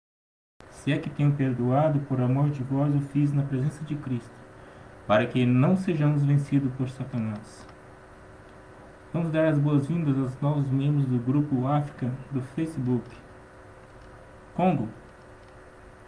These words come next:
Patrício Villarroel. Sábado, vinte e três de julho, foi entregue o certificado de conclusão do ano escolar na República Democrática do Congo.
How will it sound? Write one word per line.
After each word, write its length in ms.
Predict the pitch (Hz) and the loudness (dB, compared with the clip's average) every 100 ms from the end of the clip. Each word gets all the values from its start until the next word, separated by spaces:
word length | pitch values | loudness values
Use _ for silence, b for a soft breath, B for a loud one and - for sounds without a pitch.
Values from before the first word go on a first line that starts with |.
| - B B B - | -20 B B B -6
Patrício 480 | 135 - 185 196 147 | -4 -2 -2 -2 -2
Villarroel. 640 | 151 147 127 131 117 104 - - - - - - - - - - - - - - - - - - - - - - - - - - - - - - - - - - | 0 0 0 0 0 -4 -8 -18 -20 -20 -20 -20 -20 -20 -20 -20 -20 -20 -20 -20 -20 -20 -20 -20 -20 -20 -20 -20 -20 -20 -20 -20 -20 -20 -20 -20 -20 -20 -20 -20
Sábado, 460 | - - 160 151 139 | -14 0 2 2 0
vinte 200 | 135 143 | 0 -2
e 60 | - | -2
três 280 | 151 156 | -2 0
de 80 | 143 | 0
julho, 320 | 131 143 120 | 2 2 2
foi 220 | - - 143 | 0 0 2
entregue 640 | 139 139 143 143 135 - | 2 4 4 4 2 0
o 60 | - | -12
certificado 640 | - 143 - - 156 151 | -2 -2 -2 -4 -2 -2
de 60 | 147 | -4
conclusão 500 | - 143 135 139 147 | -6 -4 -2 0 2
do 100 | 147 | 2
ano 100 | 156 | -2
escolar 520 | 143 - 131 135 139 | -6 -6 -4 0 0
na 160 | 139 127 | 2 2
República 500 | 135 135 175 - 147 | 0 0 -4 -4 -4
Democrática 600 | 139 139 127 143 139 139 | 0 -2 -2 -2 -2 -4
do 100 | 127 | -6
Congo. 380 | - 135 127 | -4 -4 -4